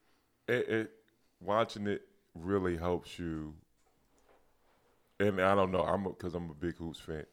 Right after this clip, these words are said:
It really, um, helps you put, uh, appreciate the game of basketball in all aspects. When you s-, when you see Michael Jordan getting teary-eyed, like,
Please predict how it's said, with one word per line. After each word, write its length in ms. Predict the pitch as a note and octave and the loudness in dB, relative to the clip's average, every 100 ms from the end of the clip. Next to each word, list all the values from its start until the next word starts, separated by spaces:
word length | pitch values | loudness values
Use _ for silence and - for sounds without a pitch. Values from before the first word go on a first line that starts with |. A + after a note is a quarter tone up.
| - | -6
It 100 | G2 | -6
really, 480 | F#2 G#2+ G2+ F#2 E2+ _ _ _ _ _ _ _ _ _ _ | 0 2 2 0 -4 _ _ _ _ _ _ _ _ _ _
um, 380 | E2 E2 D#2+ D2+ D#2+ | -2 0 0 -4 -6
helps 340 | E2+ F2+ - - | 0 0 -2 -8
you 220 | F2 D2+ | -8 -8
put, 280 | - F#2 E2+ - _ _ _ _ _ - | -4 -2 -2 -6 _ _ _ _ _ -6
uh, 240 | E2 E2 D#2+ - | -4 -2 -4 -8
appreciate 680 | - - A2+ G2+ - F#2+ E2 | -10 -4 -2 -2 -2 -4 -4
the 80 | E2+ | -6
game 280 | F2 E2+ D#2+ | -4 -4 -4
of 100 | D2 | -4
basketball 720 | F2 E2 D#2 - D2 C#2+ C2+ - | -2 -2 -4 -10 -8 -8 -10 -10
in 80 | D2 | -4
all 200 | E2+ F2 | 0 0
aspects. 640 | F#2+ F#2 D#2+ - D#2+ - - | 0 -2 -4 -4 -4 -6 -10
When 160 | F2+ | -6
you 80 | A2 | -4
s-, 180 | B2+ - | -6 -10
when 160 | G#2 A#2+ | -6 -6
you 80 | D3+ | -4
see 220 | - D3 | -4 -2
Michael 340 | A2 A#2+ A#2 | 4 2 2
Jordan 500 | F#2+ F#2+ A2+ F#2 E2 D#2 - _ - | 0 4 4 4 -2 -10 -18 _ -4
getting 380 | F#2+ - D#2+ D2 _ _ _ - | -4 -4 -10 -14 _ _ _ -10
teary-eyed, 800 | - A2+ G#2 F#2 F2 E2 D#2 D2+ - _ _ _ _ _ | 0 2 2 2 4 4 2 -2 -10 _ _ _ _ _
like, 240 | - F2 | 2 2